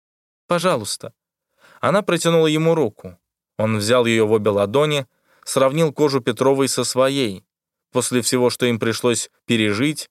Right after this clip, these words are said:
его кожа была покрыта царапинами, синяками и крошечными шрамами. А ее левая рука была розовой и гладкой. Даже ногти были чистыми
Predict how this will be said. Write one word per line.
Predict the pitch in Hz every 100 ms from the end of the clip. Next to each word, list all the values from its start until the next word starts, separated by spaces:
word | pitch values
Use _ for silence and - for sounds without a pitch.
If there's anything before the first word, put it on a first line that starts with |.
| _
его | 107 113
кожа | 107 123 120
была | 113 117 110
покрыта | 113 107 120 110
царапинами, | 110 110 110 131 127 123 120
синяками | 107 107 101 85 120 127 117 - _
и | 147
крошечными | 135 123 127 123 - 117
шрамами. | 110 113 113 117 98 92 - - _ _ _ _ _
А | 110
ее | 117 113 123 165
левая | 117 113 107 107
рука | 101 110 101
была | 104 107
розовой | 101 104 131 120 113 123
и |
гладкой. | 117 131 123 - - 110 _ _ _ -
Даже | 113 113
ногти | 123 151 147 -
были | 117 117 110
чистыми | - 147 151 - 135 127